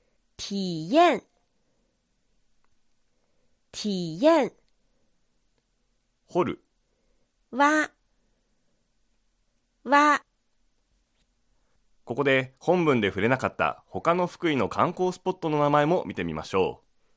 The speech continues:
Speaker 2: う。まずは国の名勝天然記念物に指定された断崖です。東尋坊。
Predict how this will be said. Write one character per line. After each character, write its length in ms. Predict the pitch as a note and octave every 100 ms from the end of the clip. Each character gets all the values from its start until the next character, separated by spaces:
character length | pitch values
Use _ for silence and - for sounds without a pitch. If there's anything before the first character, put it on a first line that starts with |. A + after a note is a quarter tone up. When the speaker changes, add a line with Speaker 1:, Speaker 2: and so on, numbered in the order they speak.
| _ _ _ _
Speaker 2:
う。 60 | B2+
ま 80 |
ず 80 | D3+
は 240 | A2 C#2 - _ _ _
国 260 | - C3 D#3+
の 120 | D#3
名 200 | A2 C#3+
勝 440 | D#3 D3 C3 A#2+
天 240 | - C3 E3
然 180 | F3 F3
記 100 | D#3+
念 200 | E3 D#3+
物 160 | C3+ B2+
に 80 |
指 100 | D3
定 200 | - G#2+
さ 120 | G#2 G2
れ 80 |
た 140 | F#2 F2
断 240 | D#2+ F#2
崖 160 | F#2+ F2
で 100 | D2+
す。 300 | - - _ _ _ _ _
東 300 | G#2+ D#3+ F3
尋 240 | D#3 C3+ D#2+
坊。 320 | C#2+ A1+